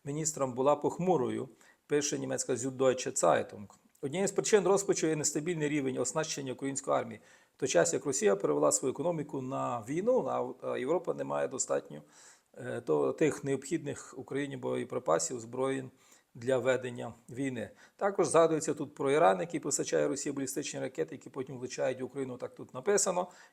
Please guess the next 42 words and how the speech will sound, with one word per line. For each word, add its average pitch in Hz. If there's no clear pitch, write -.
і 127
що -
були 135
введені 135
санкції. 110
Однак 127
в -
понеділок 170
міністри 143
Європейського 147
Союзу 143
ухвалили 127
рішення 147
санкцій 151
проти 135
Ірану. 143
Ми 120
про 113
це 131
з 117
вами 127
вже 120
згадували, 127
про 120
це 127
писала 131
також 127
Associated 127
Press. -
Ну 240
і 214
Є 156
С -
ухиляється 165
від 131
санкцій 160
проти 143
Китаю, 151
також 113
про -
це 120
йдеться 117